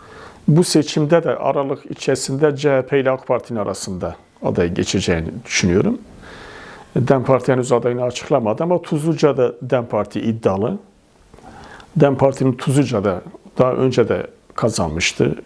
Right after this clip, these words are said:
İşte yerine kayyum atanmıştı. Ama dem Parti Tuzluca, Iğdır, Halfeli ve Hoşhaber'de etkili sonuç alacağını düşünüyorum. Ee,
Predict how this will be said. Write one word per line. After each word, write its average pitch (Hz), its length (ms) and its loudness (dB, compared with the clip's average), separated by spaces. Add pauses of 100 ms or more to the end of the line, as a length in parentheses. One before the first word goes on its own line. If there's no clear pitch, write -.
İşte - 200 -2
yerine 110 420 2 (120)
kayyum 95 280 2
atanmıştı. 85 640 -4 (1080)
Ama 143 180 2
dem 156 180 2
Parti 156 640 0
Tuzluca, 151 800 0
Iğdır, 151 480 2
Halfeli 147 680 0
ve 143 60 4
Hoşhaber'de 92 800 -4 (840)
etkili 104 380 2
sonuç 90 400 -4
alacağını 90 520 -2
düşünüyorum. - 480 -2 (800)
Ee, - 40 2